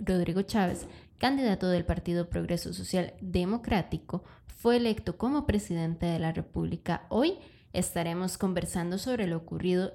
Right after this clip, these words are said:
y las prioridades que deberá de tener en su gobierno. Al efecto nos acompañan Eugenia Aguirre, politóloga, y Daniel Suchar, reconocido especialista económico.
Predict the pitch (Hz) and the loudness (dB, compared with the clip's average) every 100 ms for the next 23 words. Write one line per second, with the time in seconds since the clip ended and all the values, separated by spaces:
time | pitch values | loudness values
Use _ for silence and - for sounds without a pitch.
0 | - 254 233 190 - - 185 170 170 226 | -2 0 2 0 -6 -4 -2 0 0 2
1 | 294 196 - - 175 160 156 165 170 165 | 2 0 -4 -6 -2 0 0 0 0 -2
2 | 165 165 165 - - 196 185 - 170 160 | -4 -2 -2 -2 0 0 0 -2 -4 -2
3 | - - - - - - - - - - | -4 -8 -12 -18 -20 -20 -20 -20 -20 -20
4 | - - 160 - 175 175 185 185 185 175 | -8 -2 -2 0 -2 -2 -4 -4 -4 -4
5 | 208 214 226 170 175 - - 190 180 170 | -2 -2 -2 -2 -4 -4 -2 0 0 -2
6 | 165 170 220 196 185 - - - 285 285 | -2 0 0 0 -6 -10 -20 0 2 2
7 | 214 170 170 170 175 180 - 254 254 220 | 0 2 2 2 0 -2 -2 0 2 2
8 | 175 180 - 214 196 170 - - 233 240 | 0 0 -2 0 0 -2 0 2 2 2
9 | 220 180 165 165 180 190 190 - - 170 | 0 0 0 0 0 0 -2 -2 -4 -4
10 | 165 151 160 - 170 - 185 180 165 143 | -4 -6 -6 -4 -4 -2 -4 -2 -4 -4
11 | 110 107 - | -8 -12 -20